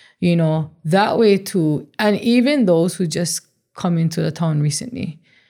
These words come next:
it, it, so I find that a good portion of those who come want to truly understand how to be.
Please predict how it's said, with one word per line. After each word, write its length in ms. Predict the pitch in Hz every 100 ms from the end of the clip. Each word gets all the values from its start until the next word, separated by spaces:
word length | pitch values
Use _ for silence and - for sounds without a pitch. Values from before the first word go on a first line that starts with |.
| _ _ _ -
it, 180 | 190 -
it, 320 | - 202 -
so 580 | - - 185 175 170 - _ _ _ _ _ _ _ _ _ _ _ _ _ _ _ _
I 120 | 202 196
find 680 | - 202 202 202 208 226
that 340 | 220 175 190 190
a 80 | 170
good 580 | 170 190 190 180 -
portion 460 | - 175 175 - 175
of 140 | 170
those 240 | 160 165 160
who 100 | 170
come 460 | - 165 156 156 -
want 320 | 165 175 180
to 120 | 185
truly 320 | 156 185 175 175
understand 560 | 165 160 151 160 151
how 220 | 127 160
to 140 | 151 -
be. 400 | 151 - 190